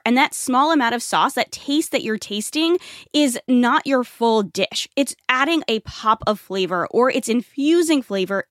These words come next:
into the lettuce, into the meat, into the tofu, whatever you're using it for. So you want it a little bit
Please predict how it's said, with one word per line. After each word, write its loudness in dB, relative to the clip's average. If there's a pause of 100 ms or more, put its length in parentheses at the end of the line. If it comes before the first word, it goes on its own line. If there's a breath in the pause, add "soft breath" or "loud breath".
into 2 (300 loud breath)
the 0
lettuce, 0
into 0
the 0
meat, -4 (280)
into 2
the 0
tofu, -6 (260)
whatever 2
you're -2
using -6
it -6
for. -6 (200 loud breath)
So -6
you 4
want 2
it -2
a 4
little 2
bit 2